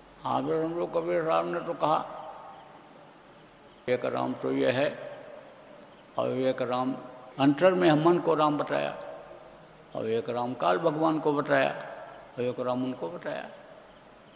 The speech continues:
यानी इन्होंने भी उसको कहा है, समझाया है, बताया है इस तरह से। एक, एक कहा गया है इसमें,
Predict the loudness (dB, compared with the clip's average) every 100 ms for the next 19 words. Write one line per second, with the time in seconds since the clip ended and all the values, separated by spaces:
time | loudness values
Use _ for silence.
0 | -20 -20 -20 -20 -20 -20 -8 -2 0 0
1 | -2 -8 -14 -14 0 4 6 6 4 4
2 | 4 0 2 2 0 -10 -14 -18 -20 -20
3 | -20 -8 0 4 6 4 2 -6 -10 -6
4 | -4 0 2 2 0 -4 -6 0 2 4
5 | 2 -2 -6 -6 -8 -10 -14 -16 -20 -16
6 | 2 8 10 8 2 -6 -6 2 2 4
7 | 4 6 8 8 8 6 2 -2 -2 -4